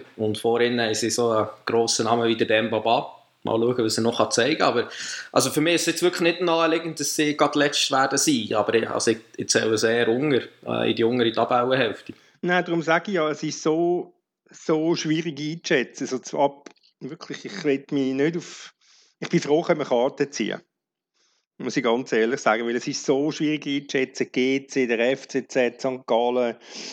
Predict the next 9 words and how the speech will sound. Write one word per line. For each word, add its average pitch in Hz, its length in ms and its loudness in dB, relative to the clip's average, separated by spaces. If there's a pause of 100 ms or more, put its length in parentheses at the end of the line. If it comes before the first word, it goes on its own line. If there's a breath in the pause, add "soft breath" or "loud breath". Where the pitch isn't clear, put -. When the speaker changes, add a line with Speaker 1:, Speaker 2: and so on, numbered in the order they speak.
(120)
Speaker 2:
auch 131 260 0
Luzern, 123 960 0 (540)
Lausanne 127 480 0
mit 123 240 -4
der, 117 320 0
mit 131 480 -10
dem 127 160 -2
neuen 123 400 0
Trainer, 120 680 -2